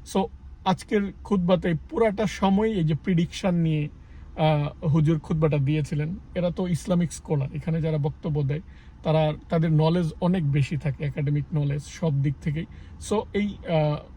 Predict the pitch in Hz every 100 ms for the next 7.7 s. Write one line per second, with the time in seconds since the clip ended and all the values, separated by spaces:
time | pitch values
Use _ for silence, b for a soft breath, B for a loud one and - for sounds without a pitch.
0 | - 214 208 185 175 175 170 - 185 135
1 | 139 147 147 170 - B B B - 190
2 | 202 170 165 190 170 180 165 214 202 196
3 | 175 170 - 196 180 165 160 - 156 156
4 | 160 - 160 147 165 151 139 147 - B
5 | B B - 143 175 165 170 165 156 -
6 | 156 147 - 175 196 175 165 165 175 B
7 | B B - 156 143 160